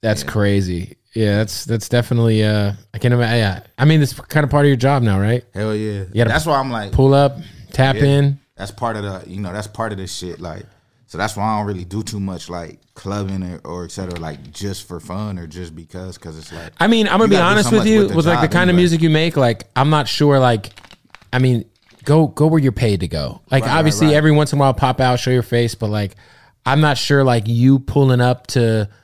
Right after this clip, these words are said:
Speaker 1: wherever the fuck
Speaker 2: Yeah.
Speaker 1: is really gonna, uh, result in you getting more fans or more streams.
Speaker 2: See, the, see, the, the, the thing is, for me, right? So fans and streams, right? That's, that's dope. That's what everybody want. But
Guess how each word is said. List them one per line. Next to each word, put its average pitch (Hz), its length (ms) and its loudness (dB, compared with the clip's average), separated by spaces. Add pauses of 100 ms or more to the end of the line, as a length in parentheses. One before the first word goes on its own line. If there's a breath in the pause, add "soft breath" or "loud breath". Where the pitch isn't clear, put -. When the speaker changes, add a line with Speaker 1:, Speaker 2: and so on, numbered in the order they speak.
(380 soft breath)
Speaker 1:
wherever 117 400 0
the 120 100 0
fuck 127 460 -2 (160)
Speaker 2:
Yeah. 92 180 -10
Speaker 1:
is 110 220 2
really 131 280 4
gonna, 117 460 2
uh, 104 400 0 (380 soft breath)
result 120 420 2
in 120 120 0
you 120 280 -2 (220)
getting 120 240 4
more 120 200 4
fans 113 460 0
or 104 220 0
more 104 240 0
streams. 95 560 -2
Speaker 2:
See, 123 100 -4
the, 110 240 -4
see, - 140 -6
the, 104 160 -6
the, 92 320 -10 (280)
the 95 120 -12
thing 117 280 -6
is, 101 440 -8 (260)
for 90 140 -10
me, 95 260 -6
right? 95 400 -10 (580)
So 85 240 -12
fans 113 400 -6
and 95 140 -6
streams, 90 640 -8 (300)
right? 85 260 -12
That's, 87 380 -10 (600)
that's 78 200 -14
dope. 78 260 -12
That's - 180 -18
what 80 120 -18
everybody 82 300 -18
want. - 220 -16
But 76 200 -18